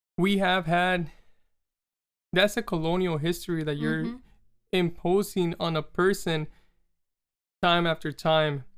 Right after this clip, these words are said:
Speaker 1: And now we have to hear it in the media.
Speaker 2: Yeah.
Speaker 1: And now politicians,
Speaker 2: Oh, yeah.
Speaker 1: they jump back and forth between Hispanics in the same statements, in the same sentences, also Hispanic people. And then again, in the
Speaker 2: Yeah.
Speaker 1: next sentence, they say Latinos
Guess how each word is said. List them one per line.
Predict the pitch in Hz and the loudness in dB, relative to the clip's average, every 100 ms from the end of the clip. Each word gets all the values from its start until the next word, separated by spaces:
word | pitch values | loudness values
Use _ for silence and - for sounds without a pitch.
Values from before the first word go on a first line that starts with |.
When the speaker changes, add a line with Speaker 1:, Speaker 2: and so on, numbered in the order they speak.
| - - - | -20 -10 0
Speaker 1:
And | 170 | 2
now | 165 185 | 4 4
we | 185 | 4
have | 180 170 | 2 0
to | 175 | -2
hear | 147 165 165 | -2 0 0
it | |
in | 156 147 | 0 -2
the | |
media. | 147 165 165 156 147 - | -2 -2 0 -2 -4 -8
Speaker 2:
Yeah. | 208 175 | -10 -2
Speaker 1:
And | 170 | 0
now | 160 180 190 | 2 2 0
politicians, | 175 180 160 147 220 208 202 165 - _ | -2 -4 -4 -2 -2 0 -4 -4 -8 _
Speaker 2:
Oh, | - _ _ | -20 _ _
yeah. | 160 | 2
Speaker 1:
they | 196 233 190 - - | 4 4 -4 -10 -12
jump | - 190 180 | -2 -2 0
back | 180 185 | -4 -2
and | 175 - | -4 0
forth | 175 175 | 0 0
between | 170 - 165 147 | -4 -4 -4 -2
Hispanics | 143 - 185 196 220 220 | -4 -2 0 2 2 0
in | 180 | -2
the | 156 | -2
same | 143 - 175 180 | -6 -4 -2 -2
statements, | 170 - 180 208 208 175 | -4 -2 0 0 -2 -4
in | |
the | 151 | -6
same | - 165 151 | -6 -6 -4
sentences, | 165 170 - 180 165 | -4 -6 -4 -6 -6
also | 175 175 - 156 | -12 -14 -14 -14
Hispanic | 143 - 220 220 202 - | -14 -4 -2 0 -2 -4
people. | 180 170 175 175 | -6 -4 -4 -2
And | 165 | 0
then | 185 185 | 0 0
again, | 175 196 | 0 0
in | 170 | 0
the | 165 | 0
Speaker 2:
Yeah. | |
Speaker 1:
next | 175 - | 0 0
sentence, | 196 185 202 170 | -2 0 -2 0
they | 175 | 0
say | 170 180 | 0 0
Latinos | 165 151 - 233 214 185 170 156 | 0 -2 0 2 2 2 0 -4